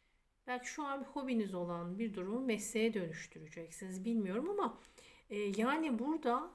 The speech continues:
güzel bir anlaşma yapılıyor bu grupla. Grup içerisinde arkadaşlarınızla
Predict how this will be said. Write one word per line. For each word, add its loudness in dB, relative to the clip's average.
güzel -2
bir -6
anlaşma 0
yapılıyor -6
bu -12
grupla. -12
Grup -10
içerisinde -8
arkadaşlarınızla 0